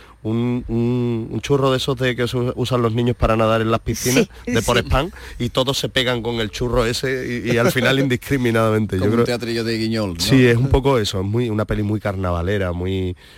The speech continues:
Speaker 1: muy chirigotera, tiene, tiene, tiene mucho sur, tiene mucha alegría, tiene, da mucha caña, pero yo creo que luego tiene, tiene un, una, un men-, un mensaje muy vital. Yo creo que hay un mensaje esperanzador dentro de la película.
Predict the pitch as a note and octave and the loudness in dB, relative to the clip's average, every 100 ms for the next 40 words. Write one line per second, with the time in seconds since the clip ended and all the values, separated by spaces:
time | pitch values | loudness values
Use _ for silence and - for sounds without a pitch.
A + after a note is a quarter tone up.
0 | - G#2+ G#2+ - G2 F2 E2 G#2 F#2+ E2+ | -10 -2 -2 0 -2 -2 -2 0 0 -2
1 | E2+ F#2 F#2+ F#2 F#2 F2+ F2+ F2 G#2 G#2+ | -2 0 0 0 0 0 2 0 2 2
2 | A2 G2+ F2+ A#2 G#2 F#2 G2+ G2+ G#2 A2+ | 2 0 -2 0 0 0 0 2 2 0
3 | G2 F2+ G#2 F2+ E2 - - - A#2 B2 | 0 2 2 0 -2 -12 -20 -4 2 2
4 | C3+ B2+ C#3+ C3+ B2 A2+ B2 A2+ G#2+ G#2 | 4 2 2 0 0 0 0 0 0 0
5 | A2 A#2+ A2+ G#2+ G#2 G#2 G2+ G2 F2+ - | 2 2 4 4 2 0 0 0 -2 -8
6 | - - - - G#2+ G#2 G#2 G2+ G2 G2 | -20 -20 -8 -2 2 2 2 0 0 -2
7 | - A2 A2 A2 A#2 A2 A2 A2+ A2 G#2 | -2 2 2 2 2 2 2 2 2 2
8 | A2 A2 A2+ G#2+ G2 A2+ G#2+ F#2+ - - | 0 2 2 4 2 2 0 0 -4 -2
9 | B2+ B2 A2+ G#2+ G2+ G#2 F#2+ - F#2+ F#2 | 2 2 4 2 0 -2 0 0 -2 -4
10 | F#2 F2+ F2+ E2+ E2+ E2+ F2+ F2 F2+ F2 | -2 0 0 0 -2 -4 -4 -4 -4 -6
11 | E2+ F2+ | -6 -10